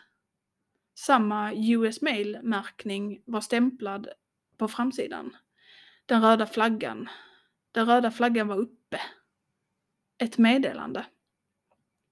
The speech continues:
En nationell symbol för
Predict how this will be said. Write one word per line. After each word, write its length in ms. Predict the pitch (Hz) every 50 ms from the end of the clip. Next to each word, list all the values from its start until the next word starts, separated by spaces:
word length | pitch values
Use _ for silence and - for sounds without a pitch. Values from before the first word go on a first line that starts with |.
| _ _ _ _ _ _ _ _ _ _ - - - - - - -
En 120 | 254 233
nationell 500 | 240 240 233 - - 254 254 269 247 233
symbol 560 | - - 247 240 262 226 190 196 190 190 - - - _ _
för 460 | - - 220 208 202 202 - - -